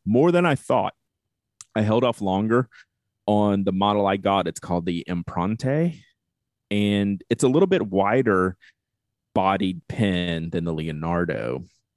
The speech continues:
Um, the, the center of the barrel is wider. The grip section is wider, but there's a feature that makes it work. And the, but then the taper towards the ends is a little bit more extreme,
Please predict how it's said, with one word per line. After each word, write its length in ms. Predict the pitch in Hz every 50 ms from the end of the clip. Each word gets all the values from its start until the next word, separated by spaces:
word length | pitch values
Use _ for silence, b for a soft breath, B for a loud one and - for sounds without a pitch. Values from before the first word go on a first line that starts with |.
| _ _ _ -
Um, 340 | 95 90 87 85 85 87 82
the, 280 | - 92 87 85 82 78 - -
the 80 | - 98
center 500 | - - - - 104 107 107 - 104 104
of 160 | 69 92 90
the 80 | 80 98
barrel 640 | 82 95 92 95 98 104 104 104 107 110 107 - - _ - -
is 160 | 101 98 90
wider. 460 | 95 95 98 101 101 101 98 104 101
The 100 | 87 85
grip 260 | - - - 92 - -
section 520 | - - 87 - - - 98 95 92 92 B B B B _ _ _ _ _ _ -
is 180 | 92 92 87 95
wider, 440 | 87 78 76 87 90 90 95 98 92
but 260 | 78 80 73 69 - _ _ _ _ -
there's 220 | 85 78 82 -
a 40 | 82
feature 280 | - 90 85 - 85 80
that 120 | 80 -
makes 200 | - 82 - -
it 100 | - -
work. 360 | - 82 80 85 87 - - - - -
And 180 | - 104 95 95
the, 80 | 98 92
but 240 | - - 107 92
then 140 | - 98 92
the 120 | 90 87 80
taper 600 | - - 123 113 117 - - 98 95 95 95 -
towards 400 | - - - 98 92 92 87 -
the 160 | - 90 80 - -
ends 500 | 107 113 110 101 95 90 85 73 - -
is 120 | 87 87
a 40 | 90
little 160 | 87 92 90
bit 140 | - - -
more 160 | - 90 80 -
extreme, 580 | - - - - - 92 90 85 78 62 64